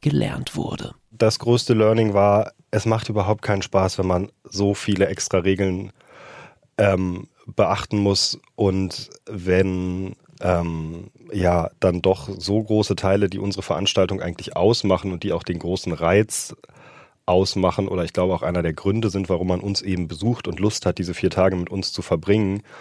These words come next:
Speaker 2: wenn das alles wegbricht und man eben, ja, veranstaltet, weil man das Gefühl hat, und so war es ja bei uns, wir haben die Möglichkeit, wir sind dieses Festival mit so vielen dezentralen Spielorten, das heißt, diese damals geltenden Auflagen und Einschränkungen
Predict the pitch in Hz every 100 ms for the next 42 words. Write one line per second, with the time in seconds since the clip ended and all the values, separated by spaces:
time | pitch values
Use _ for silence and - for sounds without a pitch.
0 | - - - _ 98 95 101 - 98 -
1 | 113 - - 95 92 - 98 92 90 95
2 | 90 92 87 87 - - - _ _ _
3 | 95 95 87 - 101 - 98 90 120 -
4 | 104 98 95 92 95 92 90 - 98 107
5 | 98 95 95 87 82 90 104 101 92 90
6 | 92 92 - - _ 85 87 85 123 117
7 | 107 110 - - 98 98 98 95 87 110
8 | 107 90 - 95 90 - 101 - 92 92
9 | 92 90 87 - - _ - - - -
10 | 95 - 98 92 107 120 120 113 104 101
11 | 101 - 107 104 92 92 90 87 90 98
12 | - 95 92 85 78 76 - _ - 87
13 | 98 92 90 - 90 95 92 87 - 90
14 | 117 - 92 98 98 101 85 - 87 104
15 | - 95 95 - 92 92